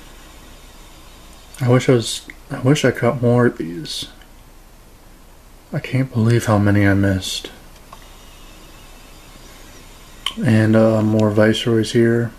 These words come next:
There were a lot of viceroys flying around. I could have caught, uh, quite a few more if I wanted to. Uh, but I just kept it to three there.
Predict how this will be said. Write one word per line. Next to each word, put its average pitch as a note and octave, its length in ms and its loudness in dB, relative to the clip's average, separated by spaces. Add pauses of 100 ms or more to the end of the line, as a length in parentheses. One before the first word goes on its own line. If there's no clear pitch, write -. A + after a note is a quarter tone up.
(2000)
There B2+ 180 2
were A2+ 120 4
a G#2 60 -4
lot G#2+ 460 -2
of G#2 80 -2
viceroys G#2+ 560 -2
flying A2 320 -4
around. G2+ 560 -4 (1500)
I B2+ 100 2
could B2+ 220 0
have G#2+ 100 -2
caught, G#2+ 300 0
uh, G2+ 240 -4 (680)
quite B2 240 0
a G#2+ 40 -4
few A2+ 280 0
more G2+ 340 -2
if G2+ 140 -10
I G#2+ 80 0
wanted G2+ 400 -6
to. - 300 -4 (1600)
Uh, C3 340 -8 (180)
but - 240 -6 (2750)
I D3 60 -4
just A2 240 -8
kept - 240 -4
it - 80 -14
to - 80 -18
three B2+ 380 -4
there. B2 280 -4